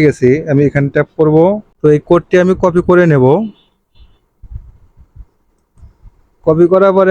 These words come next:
আমি চলে যাব এই জায়গায়, এই জায়গায়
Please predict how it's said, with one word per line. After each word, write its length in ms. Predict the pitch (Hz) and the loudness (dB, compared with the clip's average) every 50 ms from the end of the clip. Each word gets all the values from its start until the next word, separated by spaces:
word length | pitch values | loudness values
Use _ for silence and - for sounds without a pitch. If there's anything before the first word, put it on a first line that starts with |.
| 185 180 | 2 2
আমি 100 | 180 185 | 2 0
চলে 220 | 175 - 196 202 196 196 | 0 0 0 2 4 4
যাব 140 | 190 185 185 196 226 240 - _ _ _ _ _ _ _ _ _ _ _ _ _ _ _ _ _ _ _ _ _ _ _ - _ _ _ _ _ _ _ - - - - _ - - _ - - - - _ _ - - - _ _ - - - - _ _ _ - _ _ _ _ _ _ _ _ _ _ _ _ - _ _ - - - - - _ _ _ _ _ _ - - - - _ - 170 160 | 4 4 4 2 2 0 -2 _ _ _ _ _ _ _ _ _ _ _ _ _ _ _ _ _ _ _ _ _ _ _ -20 _ _ _ _ _ _ _ -20 -20 -20 -20 _ -20 -20 _ -20 -20 -20 -20 _ _ -20 -20 -20 _ _ -20 -20 -20 -20 _ _ _ -20 _ _ _ _ _ _ _ _ _ _ _ _ -20 _ _ -20 -20 -20 -20 -20 _ _ _ _ _ _ -20 -20 -20 -20 _ -6 -2 0
এই 60 | 151 139 | 0 2
জায়গায়, 220 | 143 135 131 131 139 | 0 0 2 2 2
এই 60 | 151 151 | 2 2
জায়গায় 200 | 165 160 170 | 2 2 2